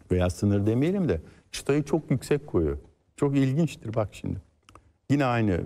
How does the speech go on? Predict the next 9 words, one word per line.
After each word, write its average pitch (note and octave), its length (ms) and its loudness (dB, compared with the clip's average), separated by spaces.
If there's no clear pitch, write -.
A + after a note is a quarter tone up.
konuşmada. E2 600 -4
Diyor F3 200 2
ki, G2 180 0
"Bilim D#3 540 2
ve B2 120 4
fennin C#3 580 0
dışında G2 400 0
kılavuz B2+ 540 0
aramak A2+ 460 0